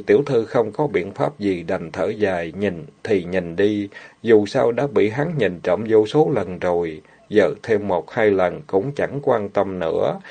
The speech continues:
Nàng hé miệng bình thản nói: "Lâm Tam, biểu hiện của ngươi hôm nay làm cho người khác phải khiếp sợ, xem ra trước kia ta đánh giá ngươi quá thấp rồi."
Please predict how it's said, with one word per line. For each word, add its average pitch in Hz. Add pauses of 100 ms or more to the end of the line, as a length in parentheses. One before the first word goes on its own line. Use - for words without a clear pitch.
(300)
Nàng 101
hé 156
miệng 107
bình 90
thản 95
nói: 160 (720)
"Lâm 165
Tam, 123 (200)
biểu 117
hiện 123
của 147
ngươi 139
hôm 139
nay 120
làm 113
cho 127
người 92
khác 175
phải 117
khiếp -
sợ, 90 (380)
xem 139
ra 123 (140)
trước 190
kia 127
ta 117
đánh 135
giá 170
ngươi 131
quá 143
thấp 185
rồi." 98